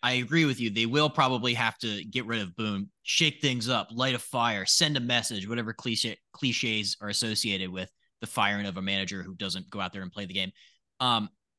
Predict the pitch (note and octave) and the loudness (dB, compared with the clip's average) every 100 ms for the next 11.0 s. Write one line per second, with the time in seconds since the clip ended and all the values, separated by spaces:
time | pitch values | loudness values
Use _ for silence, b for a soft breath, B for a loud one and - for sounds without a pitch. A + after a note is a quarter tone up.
0 | _ _ D#3+ C#3 F3 G#3 C#3+ G#2+ G2 B2 | _ _ 0 4 6 8 6 2 2 0
1 | D3+ C3+ C3+ B2 _ C3+ C#3 D3+ F3+ D#3 | 2 4 2 0 _ 2 6 8 8 6
2 | C#3+ - - _ C3 F3+ G#3 A2+ F#2+ G2 | 6 4 2 _ 4 6 6 2 -2 -4
3 | B2+ F3+ E3+ C#3+ A2+ A2+ A2 C#3+ A#2 G2+ | 2 4 6 4 2 0 2 2 0 -4
4 | - A#2+ F3+ E3+ - G#2+ F#2 - F#2 E2 | -8 0 2 2 0 -2 -4 -6 -8 -10
5 | - _ _ - A2+ C#3+ E3 D3 E3 B2+ | -12 _ _ -6 0 4 4 6 6 6
6 | - D#2 - _ _ _ _ _ _ _ | 2 -6 -14 _ _ _ _ _ _ _
7 | _ _ - C#3+ D3+ D#3 - D#3 C#3 - | _ _ 0 2 4 2 4 4 4 2
8 | D3+ D3+ D3 C#3+ C3+ F#2 - - _ _ | 4 6 6 4 2 0 -4 -18 _ _
9 | _ A#2+ B2 A2+ C3 C3+ D3 C#3 C3 C3 | _ 0 0 2 2 4 4 4 4 2
10 | A#2+ C3 B2+ A#2 - A#2 G#2+ G#2 G2+ | 2 4 4 2 2 2 0 -2 0